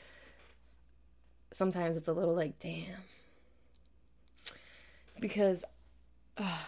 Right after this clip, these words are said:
there's no, like, I don't know. I'm five ten, guys. And I just feel like I want someone who's taller than me because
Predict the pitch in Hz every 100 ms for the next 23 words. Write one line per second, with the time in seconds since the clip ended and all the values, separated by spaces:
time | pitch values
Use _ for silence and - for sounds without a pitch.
0 | - 165 - - 185 190 190 233 254 247
1 | 196 185 - 214 202 165 160 160 - 247
2 | 254 190 175 170 170 180 180 202 202 202
3 | 220 - - - - - - - - -
4 | - - - - - - - - - -
5 | - - - - 185 180 175 180 - 247
6 | 220 175 185 185 - - - - - -
7 | - - - - - - - - - -
8 | - 185 180 180 - 180 165 151 - -
9 | 240 269 190 165 165 160 160 156 175 -
10 | 160 160 160 -